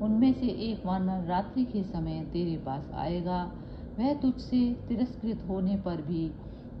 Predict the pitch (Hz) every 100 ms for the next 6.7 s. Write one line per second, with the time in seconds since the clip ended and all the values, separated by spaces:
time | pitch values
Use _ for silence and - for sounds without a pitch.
0 | - 208 180 151 - 175 185 - 170 165
1 | - - 170 185 196 196 196 190 196 -
2 | - - 277 185 160 151 160 143 139 -
3 | - - - 202 - 190 160 151 147 147
4 | 147 147 160 160 - 147 151 160 185 190
5 | 196 190 180 147 196 - 160 160 220 190
6 | 196 196 185 185 180 190 190